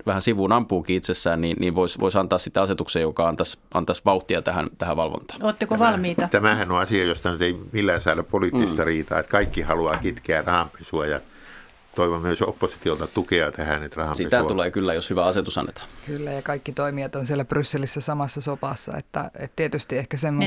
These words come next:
Speaker 2: Niin, että
Speaker 4: iso
Speaker 2: vauhtia pitäisi saada päätöksentekoon.
Speaker 4: Vauhtia pitäisi saada päätöksentekoon, ja myöskin sitten meillä pitäisi olla E U-tason viranomainen tämän rahanpesun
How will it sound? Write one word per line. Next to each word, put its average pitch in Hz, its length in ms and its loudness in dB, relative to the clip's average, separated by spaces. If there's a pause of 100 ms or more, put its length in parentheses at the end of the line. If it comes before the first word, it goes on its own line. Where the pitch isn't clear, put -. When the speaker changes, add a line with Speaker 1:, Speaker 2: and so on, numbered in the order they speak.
Speaker 2:
Niin, 220 60 6
että 247 120 8
Speaker 4:
iso 277 100 10
Speaker 2:
vauhtia 226 280 2
pitäisi 190 220 0
saada 220 220 0
päätöksentekoon. 214 680 4
Speaker 4:
Vauhtia 202 400 8
pitäisi 240 220 2
saada 220 140 2
päätöksentekoon, 170 800 2
ja 160 60 2
myöskin 170 320 0
sitten 190 320 -2
meillä 165 240 4
pitäisi 160 320 2
olla 151 180 4
E 156 160 4
U-tason 147 420 0
viranomainen 139 600 0
tämän 135 240 -2
rahanpesun 139 580 -4